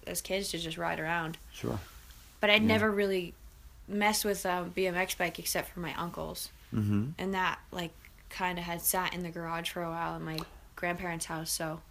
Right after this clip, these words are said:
Speaker 2: Oh.
Speaker 1: it was kinda rusty and had the weird things on the spokes that would make funny noises when they,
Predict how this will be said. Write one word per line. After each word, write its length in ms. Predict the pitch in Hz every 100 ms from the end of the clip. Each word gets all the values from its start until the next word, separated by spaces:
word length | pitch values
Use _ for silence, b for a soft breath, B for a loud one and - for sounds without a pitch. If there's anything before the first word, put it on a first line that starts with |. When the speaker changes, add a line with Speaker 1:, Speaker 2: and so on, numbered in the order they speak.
| -
Speaker 2:
Oh. 400 | - - - - 185
Speaker 1:
it 60 |
was 120 | 185
kinda 280 | - 185 180
rusty 560 | 160 160 - - 180 175
and 100 | 165
had 200 | 180 170
the 80 | 156
weird 300 | 175 175 -
things 240 | 180 185
on 80 | 180
the 60 | 170
spokes 400 | - 175 175 -
that 80 |
would 120 | 170 170
make 160 | 165
funny 240 | - 175 170
noises 380 | 165 175 175 175
when 140 |
they, 60 | 175